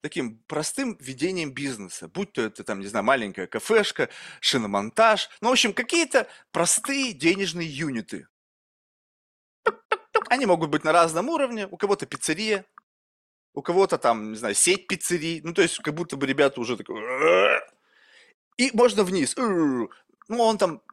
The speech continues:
на, на лотке торгует старыми книгами. У него от дедушки досталась большая библиотека, и там как будто бы артефакты. И вот этот чувак каждый день на этот пятачок приходит, там такие книги, пиздец, там надо их читать правильно, понимаешь?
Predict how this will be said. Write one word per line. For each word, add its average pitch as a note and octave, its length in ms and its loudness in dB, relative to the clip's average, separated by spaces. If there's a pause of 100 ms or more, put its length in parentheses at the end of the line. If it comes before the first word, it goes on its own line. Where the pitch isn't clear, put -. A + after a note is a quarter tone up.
(200)
на, E3 280 0
на E3+ 140 4
лотке G3 380 2
торгует D#3 500 -2
старыми D3+ 400 0
книгами. B2 380 -10
У C3 100 -2
него D3+ 220 2
от C3 100 4
дедушки D#3 340 0
досталась B2+ 420 2
большая B2+ 320 -2
библиотека, C3 580 -8
и - 20 -12
там C#3 180 -4
как C3 160 -8
будто C3+ 220 -8
бы A#2 120 -4
артефакты. - 640 -8 (240)
И B2 60 -8
вот C3+ 160 -2
этот C#3 160 -10
чувак D3 300 -2
каждый D#3 280 -2
день D3+ 180 -2
на C#3+ 80 -4
этот C3+ 200 -8
пятачок C#3 400 -8
приходит, C#3+ 380 -10
там B2 160 -4
такие F3 300 -2
книги, D#3+ 380 -10
пиздец, B2+ 580 -6
там A2 160 -4 (240)
надо D#3 200 4
их D3 120 0
читать - 420 2
правильно, A#2+ 440 0
понимаешь? C#3 480 -2